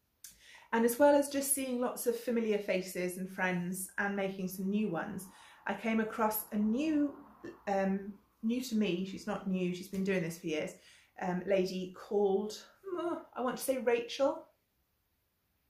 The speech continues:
And she is wool and spinning, I think, on YouTube. I'll try and remember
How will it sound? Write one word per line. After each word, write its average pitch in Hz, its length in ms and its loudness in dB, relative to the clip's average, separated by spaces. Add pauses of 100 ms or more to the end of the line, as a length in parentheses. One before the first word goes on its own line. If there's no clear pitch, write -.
(580)
And 202 180 -2
she 233 260 -2
is 208 120 2
wool 277 520 2
and 220 420 0 (1040)
spinning, 175 800 -2
I 185 100 -6
think, 190 600 -8 (160)
on 185 560 0 (300)
YouTube. - 680 -6 (760)
I'll 196 140 -2
try 262 100 2
and 277 80 4
remember 285 180 4